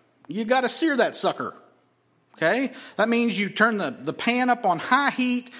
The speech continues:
and every side that you can, you put that roast on, on the hot heat, and you make this brown, crusty stuff pop up on the roast. I'm lost the vernacular completely. It's all right.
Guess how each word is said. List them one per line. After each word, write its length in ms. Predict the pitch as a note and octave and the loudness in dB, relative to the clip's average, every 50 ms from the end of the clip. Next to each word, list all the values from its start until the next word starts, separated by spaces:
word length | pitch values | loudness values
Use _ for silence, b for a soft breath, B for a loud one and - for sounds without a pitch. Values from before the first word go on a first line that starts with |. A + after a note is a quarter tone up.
| B B B | B B B
and 160 | E3+ E3 D3+ | 0 0 0
every 460 | - G3 A#3 C4 C#4 C#4 C#4+ D4 C4+ | 2 2 2 2 2 0 -2 -2 0
side 460 | B3 - - - B3 B3+ B3+ B3+ B3+ | 0 -2 0 2 2 2 2 2 0
that 160 | B3 A#3+ B3 - | -2 -2 -4 -4
you 80 | G#3+ | -8
can, 500 | - - - B3 B3 A3 G#3 G3 G3 F#3+ B B B B B | -6 -2 0 0 2 2 0 0 -2 -4 B B B B B
you 120 | E3 - | -4 -4
put 280 | - - A#3+ A#3+ A#3+ - | 2 2 2 2 2 2
that 380 | A#3 A#3 G#3+ - - - - - | 2 2 2 0 -6 -18 -18 -8
roast 460 | E3 F#3 A3 A#3+ A3 G#3+ - - - - | 0 2 2 4 2 0 -2 -8 -8 -2
on, 280 | G3 G#3+ A#3 A3+ A3 A3 | 0 2 2 2 0 -4
on 220 | - - G3 A3 | -2 0 0 2
the 80 | G#3+ F#3+ | 2 0
hot 280 | - - A3+ A#3 A3 - | 2 2 2 2 2 0
heat, 380 | - A#3 A#3 G#3+ G3+ - B B B B B | -2 -4 -2 -2 -4 -6 B B B B B
and 120 | - F#3 G3 | -2 0 2
you 80 | F#3+ | 2
make 280 | F#3 G3+ A3 B3 A#3+ - | 4 2 2 0 0 -4
this 180 | A#3 G#3 - | -6 -6 -6
brown, 500 | D#3 C#3 B2 D#3+ F#3+ G#3 G#3+ A3 A3 G#3 | -6 -6 -2 0 0 2 2 0 -2 -2
crusty 840 | F#3+ - - - A3+ G#3+ F#3 F3+ - B2 F#3+ D#3+ C#3 A#2 F#2+ - - - | -4 -6 -2 0 0 0 0 -2 -8 -6 -6 -6 -6 -6 -8 -12 -18 -20
stuff 440 | - - - - F3 D#3 A#2 - - - - - _ _ | -14 -14 -8 -2 -2 -2 -2 -4 -12 -20 -20 -20 _ _
pop 220 | - - E3 - - | -4 -4 -2 -2 -2
up 260 | C#3+ A#2 - - - | -4 -4 -6 -8 -6
on 200 | C3 C3+ C3+ B2+ | -4 -2 -2 -4
the 80 | A#2 G2+ | -4 -4
roast. 360 | A#2+ C3 A#2 G2 - - A#2 | -4 -4 -4 -6 -8 -10 -8
I'm 240 | A#2+ B2 G#2 F#2+ - - - - | -8 -6 -8 -10 -14 -16 -20 -20
lost 440 | - F#2 - A#2 D3+ E3 D#3 - - | -18 -14 -8 -4 -4 -2 -2 -4 -6
the 60 | D#3 | -4
vernacular 540 | C3+ D3 C#3+ C#3+ C#3 C3 C3 - A#2 G#2 G#2 | -2 -2 -2 -2 -2 -4 -6 -8 -12 -12 -10
completely. 500 | - A2 G#2+ - D3+ C3 F#2+ F#2 G#2 A2 | -12 -12 -8 -6 -6 -6 -6 -6 -8 -8
It's 140 | A2 A2 | -8 -6
all 100 | D#3 C#3+ | -4 -4
right. 220 | C#3+ C#3+ C3 G#2+ | -2 -2 -2 -4